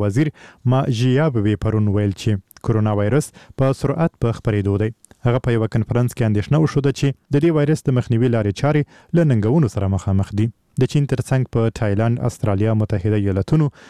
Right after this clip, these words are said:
کاناډا او فرانسې کې هم په دې وایرس د خلکو د اخته کېدو پیښې ثبت شوي دي. د امریکا ګډه قومنداني وایي چې د عراق په پلازمینه بغداد کې تیر ماښام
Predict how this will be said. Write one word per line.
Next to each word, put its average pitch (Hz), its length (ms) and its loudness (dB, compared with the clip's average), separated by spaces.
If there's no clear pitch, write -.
کاناډا 143 400 2
او 135 100 -4
فرانسې 127 340 0
کې 127 80 0
هم 151 80 2
په 123 160 -2
دې 113 60 2
وایرس 123 240 0
د 143 160 -2
خلکو 156 280 0
د 104 80 0
اخته - 240 -4
کېدو 107 300 0
پیښې 143 380 -2
ثبت - 260 -8
شوي 98 240 0
دي. 135 80 0
د 185 60 4
امریکا 185 280 0
ګډه 170 300 0
قومنداني 135 400 2
وایي 131 160 2
چې 120 180 -4
د 110 80 2
عراق 113 180 -2
په - 100 -10
پلازمینه 110 380 2
بغداد 107 400 -2
کې 147 240 -2
تیر 175 240 2
ماښام 107 340 -2